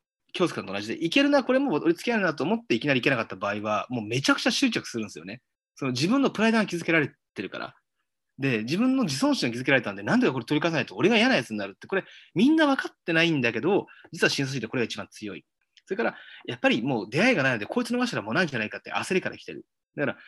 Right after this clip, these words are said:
最高の女でも何でもないっていう話なんですよね。これ正直なこと言うとね。出会いを増やしていくので、これは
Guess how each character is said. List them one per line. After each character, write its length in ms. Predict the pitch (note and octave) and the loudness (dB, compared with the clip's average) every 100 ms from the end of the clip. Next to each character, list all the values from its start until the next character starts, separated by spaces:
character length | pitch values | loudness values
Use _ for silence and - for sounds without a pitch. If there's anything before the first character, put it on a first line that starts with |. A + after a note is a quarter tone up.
| - | -16
最 240 | - C#4 D4+ | -2 0 0
高 100 | C4+ | 0
の 80 | |
女 120 | C#4 C4 | 2 0
で 60 | |
も 60 | B2+ | 0
何 140 | C3+ | -2
で 60 | F#3+ | -2
も 80 | G3+ | -2
な 80 | |
い 80 | D#3+ | -2
っ 100 | G2+ | -6
て 100 | - | -10
い 80 | D2+ | -6
う 40 | |
話 440 | C3+ B3 A#3+ - F3 | 0 2 4 4 4
な 100 | A3+ | 2
ん 100 | C#3+ | 0
で 60 | - | -12
す 120 | - | -8
よ 60 | |
ね。 80 | B2+ | -8
こ 60 | - | -4
れ 40 | |
正 140 | - D3+ | -2 -2
直 220 | F#3 D3 | 2 0
な 60 | B2 | 0
こ 60 | |
と 80 | A2+ | -4
言 80 | A2+ | -6
う 20 | |
と 100 | - | -6
ね。 60 | F2 - _ - - - - - | -12 -16 _ -12 -10 -12 -16 -4
出 120 | B2+ C3+ | 4 4
会 60 | |
い 20 | A2+ | 4
を 20 | |
増 60 | |
や 60 | A#2 | 0
し 60 | - | -4
て 80 | |
い 20 | G2+ | -8
く 60 | |
の 80 | G#2+ | -2
で、 180 | A2+ G2 | -2 0
こ 160 | - | 0
れ 80 | G3 | 2
は 280 | B3 G3+ | 2 0